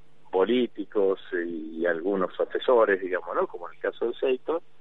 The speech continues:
que planifica este escenario. Va a ser una elección difícil para el Frente de Todos a nivel nacional,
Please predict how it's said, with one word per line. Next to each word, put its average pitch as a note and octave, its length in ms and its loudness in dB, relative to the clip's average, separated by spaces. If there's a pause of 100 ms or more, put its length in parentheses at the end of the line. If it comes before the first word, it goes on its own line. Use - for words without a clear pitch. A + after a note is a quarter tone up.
(460)
que B2+ 380 4
planifica D3 720 0
este D#3 320 0
escenario. F2 640 -2 (680)
Va A2 60 4
a A2+ 100 -2
ser C3 140 0
una A#2+ 140 0
elección A#2 340 -4
difícil E3+ 420 -4
para G#2+ 200 2
el G2+ 100 0
Frente A#2 320 2
de B2+ 80 4
Todos F#3+ 400 2
a G2+ 60 0
nivel G2+ 280 0
nacional, F#3+ 540 0